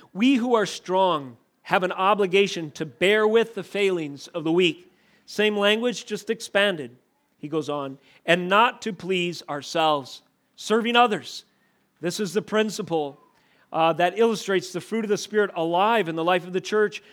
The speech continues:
We who are, are strong have an obligation to bear with the failings of the weak, not to please ourselves. Let each of us please his neighbor for his good, to build him up.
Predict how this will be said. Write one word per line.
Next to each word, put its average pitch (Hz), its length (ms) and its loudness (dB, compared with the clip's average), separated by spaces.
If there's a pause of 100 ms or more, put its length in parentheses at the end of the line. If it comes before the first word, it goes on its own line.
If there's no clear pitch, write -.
(140)
We 208 160 0
who 202 120 2
are, 180 140 4 (300)
are 151 140 -2
strong 202 540 -2
have 175 120 -2
an 170 80 -4
obligation 175 640 0
to 151 60 -6
bear 170 340 0
with 214 160 0
the 180 100 -10
failings 175 420 -4
of 139 80 -12
the 147 60 -10
weak, 180 420 -4 (360)
not 175 340 2
to 208 80 -4
please 175 380 -4
ourselves. 165 640 -2 (1300)
Let 165 280 0
each 254 220 -2
of 233 100 -2
us 196 180 0
please 240 360 -4
his 170 200 -6
neighbor 190 460 2 (220)
for 202 300 0
his 226 360 -4
good, 180 460 0 (1160)
to 214 120 -4
build 240 460 0
him 233 200 2
up. - 380 0